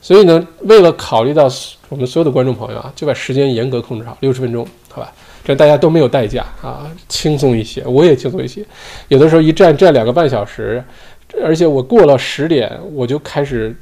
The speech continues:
注意力啊，呃，我的各种方面都开始下降，呃，因为还是比较喜欢早点睡。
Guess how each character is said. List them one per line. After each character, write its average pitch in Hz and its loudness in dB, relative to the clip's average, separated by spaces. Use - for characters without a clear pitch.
注 151 -2
意 147 0
力 151 0
啊， 110 -2
呃， 123 -6
我 151 -8
的 139 -2
各 202 4
种 127 -2
方 139 -4
面 135 0
都 131 -4
开 135 -4
始 113 -2
下 113 -8
降， 120 -8
呃， 165 -16
因 143 -10
为 160 -4
还 120 -4
是 135 -4
比 156 -12
较 135 2
喜 127 -8
欢 117 -6
早 113 -6
点 117 -4
睡。 123 -12